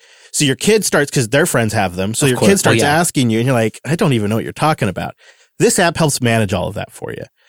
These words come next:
Speaker 1: And it's a brand new one, 'cause some of the other ones have begun to fade. It's got kind of a, it's got not a great name. It's called R P M Launcher.
Speaker 2: Yeah, I, I mean, you know what I thought this was gonna be.
Speaker 1: Yeah, me too, actually. <laughs>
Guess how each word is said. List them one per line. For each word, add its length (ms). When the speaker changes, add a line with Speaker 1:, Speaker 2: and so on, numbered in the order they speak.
Speaker 1:
And 120
it's 100
a 60
brand 320
new 140
one, 160
'cause 180
some 120
of 40
the 60
other 120
ones 140
have 60
begun 240
to 60
fade. 380
It's 140
got 140
kind 200
of 80
a, 60
it's 100
got 200
not 120
a 60
great 240
name. 180
It's 120
called 280
R 180
P 240
M 240
Launcher. 460
Speaker 2:
Yeah, 180
I, 100
I 80
mean, 240
you 80
know 140
what 100
I 160
thought 220
this 180
was 80
gonna 220
be. 200
Speaker 1:
Yeah, 280
me 120
too, 160
actually. 460
<laughs> 120